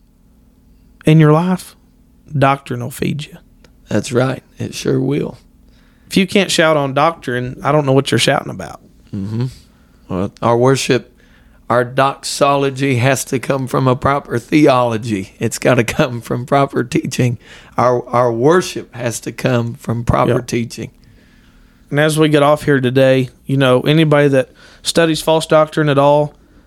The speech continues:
Speaker 1: and has been around it at all or talked to people, you talk to a oneness person, they're gonna push their doctrine. They push it. They have to. If they don't keep pushing it, people will realize it's fake.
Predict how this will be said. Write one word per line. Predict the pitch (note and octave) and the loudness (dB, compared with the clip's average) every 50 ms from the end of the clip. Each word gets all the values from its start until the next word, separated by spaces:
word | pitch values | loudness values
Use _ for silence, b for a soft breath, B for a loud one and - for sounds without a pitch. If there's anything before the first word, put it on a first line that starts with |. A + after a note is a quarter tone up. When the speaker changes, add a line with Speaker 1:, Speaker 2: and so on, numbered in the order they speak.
| b b b - | b b b 0
Speaker 1:
and | C#3+ C#3 C3+ C3 B2+ B2+ B2+ - - | 2 4 4 4 2 0 -2 -2 -2
has | C#3 B2+ | -2 0
been | B2 C3+ C#3 | 2 2 2
around | C#3 C3+ C#3 C#3+ D3 D3+ D3+ D#3 | 2 2 2 2 2 2 4 4
it | D3+ D3 - - - | 4 2 2 0 0
at | D3 C#3 | 2 2
all | C#3 C#3 C#3+ C#3+ D3 | 4 4 4 4 4
or | C#3+ B2 A#2 | 2 2 0
talked | - - C#3+ D3 C#3+ - | 0 0 -2 -2 -2 -4
to | B2+ | -4
people, | - D#3 D3+ C#3+ - - D3 C#3+ C#3+ - b b b b b b b | 0 0 0 0 2 2 2 2 2 -2 b b b b b b b
you | - D#3 | 0 2
talk | F#3 G#3+ A3 A3 | 2 2 2 2
to | - G3+ | 2 2
a | F3+ | 2
oneness | F3 F#3+ G3+ G3+ F#3+ F#3 | 2 2 2 0 0 -2
person, | - - D#3+ D#3+ D#3+ - F3 D#3+ D3+ | 0 0 0 0 0 -2 -4 -2 0
they're | D#3 D#3 | 0 2
gonna | D3+ D3+ C#3 B2 | 2 2 2 2
push | - - E3+ E3+ - - | 2 2 0 2 2 0
their | D#3+ D3+ | 0 2
doctrine. | D3 D3 D3+ E3+ - - - B2 A2+ A2 - _ _ _ _ _ _ _ _ _ _ _ _ _ _ _ - | 2 2 2 0 -2 -4 -6 -4 -4 -6 -10 _ _ _ _ _ _ _ _ _ _ _ _ _ _ _ 0
They | D3 D3 | 0 0
push | D3 - G3 G#3 G3+ - | 2 4 2 2 2 2
it. | E3 D3 - _ _ _ _ - | -2 -2 -4 _ _ _ _ -2
They | - D3 C#3+ | 0 0 2
have | E3 F#3 G3+ G3 - | 2 0 0 0 0
to. | - C#3+ B2+ | 0 0 0
If | A#2 | 2
they | - F3+ | 2 2
don't | F#3+ F3+ - | 0 0 0
keep | - F3+ D#3+ - | 0 0 2 4
pushing | G3 G3+ G3 - E3+ | 2 2 2 2 0
it, | D3+ C#3+ | 0 2
people | - F3 E3+ - D#3 | 2 0 2 2 2
will | E3 | 4
realize | E3 F3+ F#3 F3+ D#3+ E3 D#3+ D3+ | 4 4 4 4 2 2 0 -2
it's | C#3 - - | -4 -4 -2
fake. | - G3 F#3+ F3+ - - - | 0 0 0 0 -4 -10 -20